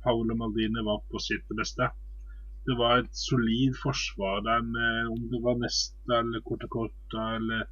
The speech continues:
eh, altså det var liksom, eh, Gattuso, Seedorf, Kaká, Ronaldinho, altså det var så mye bra. Men Maldini, han spilte hele tiden.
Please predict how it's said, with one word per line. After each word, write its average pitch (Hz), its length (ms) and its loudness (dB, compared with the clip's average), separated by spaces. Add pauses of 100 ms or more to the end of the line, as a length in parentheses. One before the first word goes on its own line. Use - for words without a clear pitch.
(680)
eh, 117 380 4 (180)
altså - 240 0
det 127 140 2
var 123 220 2
liksom, 120 460 2
eh, 120 320 0
Gattuso, 120 1000 2
Seedorf, 117 840 0 (420)
Kaká, 117 580 -4
Ronaldinho, 113 680 0
altså 120 180 -2
det 117 60 -2
var 120 120 -2
så 139 120 0
mye 139 360 2
bra. 131 220 2 (400)
Men 143 100 8
Maldini, 160 580 12 (580)
han 175 100 8
spilte - 380 6
hele 123 360 6
tiden. 127 360 4